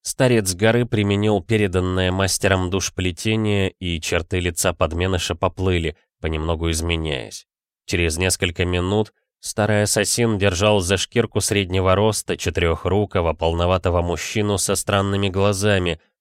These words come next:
жёлтыми с вертикальным ярко-синим зрачком, что сразу говорило о нечеловеческом происхождении их обладателя. "Такие твари зовутся энгисами!" встряхнул пленника старец горы.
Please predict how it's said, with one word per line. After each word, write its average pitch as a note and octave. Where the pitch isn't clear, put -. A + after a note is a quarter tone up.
жёлтыми F#2
с -
вертикальным F#2
ярко-синим F2+
зрачком, E2+
что -
сразу G#2+
говорило A2
о G#2+
нечеловеческом G#2
происхождении G2+
их -
обладателя. F2
"Такие E3
твари F#3
зовутся E3
энгисами!" F3
встряхнул G2
пленника G#2+
старец F#2+
горы. E2+